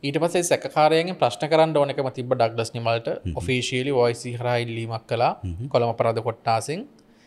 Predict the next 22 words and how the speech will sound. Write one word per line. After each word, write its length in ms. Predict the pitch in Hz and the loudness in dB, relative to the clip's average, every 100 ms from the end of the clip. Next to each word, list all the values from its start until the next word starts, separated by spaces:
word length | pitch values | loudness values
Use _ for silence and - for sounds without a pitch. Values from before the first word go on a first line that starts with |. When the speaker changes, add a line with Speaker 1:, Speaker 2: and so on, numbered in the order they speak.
| _ - | _ -2
Speaker 1:
ඒකට 260 | 160 180 208 | 0 2 2
ප්‍රතිචාර 400 | 165 - 139 127 | 0 2 2 4
විදිහට 320 | 123 120 117 | 0 -2 -4
එනවා 260 | 117 120 117 | -2 -2 0
සරත් 300 | 120 139 147 | 2 0 0
ලූගොඩගෙන් 540 | 131 120 113 113 117 127 - _ _ | -2 0 -2 -4 -8 -10 -20 _ _
ලියුමක්, 440 | 127 123 127 185 - - _ _ _ _ _ _ - | -6 -4 0 0 -2 -12 _ _ _ _ _ _ -10
"අපි 180 | - 147 | -2 0
එහෙම 160 | 139 | 0
කෙනෙක් 260 | 123 139 151 | 0 -2 -2
අත්අඩංගුවට 460 | - 123 120 117 | 0 0 0 -4
ගත්තේ 200 | 117 - | -4 -2
නෑ" 140 | 160 123 | 0 -2
කියලා. 300 | 113 - - _ _ _ _ _ _ _ - - | -4 -8 -10 _ _ _ _ _ _ _ -16 -14
Speaker 2:
ආ. 460 | - 101 87 - - - - - - | -12 -10 -10 -14 -16 -20 -20 -20 -12
Speaker 1:
එතකොට 360 | - 127 143 185 170 - - | -4 -2 2 2 2 -4 -14
මේකත් 460 | - 127 127 135 - | -4 2 4 4 2
එක්ක 240 | 135 - 185 190 - - _ - | -2 0 0 0 -4 -20 _ -6
ඩග්ලස් 400 | 139 123 131 - | -4 0 -2 -2
නිමල්, 300 | 123 123 120 - - - 117 | -2 2 2 0 -10 -20 -6
අ, 120 | 120 117 120 - - - - 120 95 123 | 0 0 0 -4 -10 -16 -12 -10 -8 -6
ගැටලු 340 | 117 117 | -4 -4